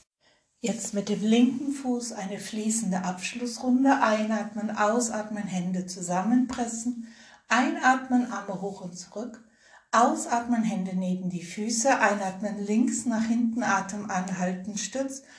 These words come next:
Ausatmen, Knie, Brust und Stirn. Einatmen, Kobra. Ausatmen, Hund. Einatmen, links nach vorne. Ausatmen, rechts dazu.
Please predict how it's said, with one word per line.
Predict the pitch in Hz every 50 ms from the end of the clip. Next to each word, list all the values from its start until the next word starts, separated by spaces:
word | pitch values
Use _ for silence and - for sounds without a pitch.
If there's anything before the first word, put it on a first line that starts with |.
| - - - - _
Ausatmen, | - 240 262 294 285 - - 226 240 240 - 240 220 220 226 226
Knie, | 226 226 240 233 233 233 233 226
Brust | 226 220 196 196 190 - - -
und | 185 175 170 -
Stirn. | - - - 240 233 240 240 240 240 233
Einatmen, | 233 233 247 262 277 285 285 320 - 240 247 233 - - 254 247 240 -
Kobra. | 226 226 220 220 220 - - 208 202 - - - - 226
Ausatmen, | 247 269 277 - - - 233 240 240 - 240 240 233 226 226 233
Hund. | 220 214 208 202 214 - - - - - - - - - _ -
Einatmen, | 214 214 233 254 254 262 262 233 233 233 233 - 240 226
links | 226 226 233 240 233 226 - - -
nach | 226 220 220
vorne. | - - 220 208 208 208 202 208 208 - 214
Ausatmen, | 220 233 254 269 - - - 220 226 226 226 226 247 240 226
rechts | 220 220 208 208 208 - - - - - - -
dazu. | - 220 220 226 - - 208 208 208 - -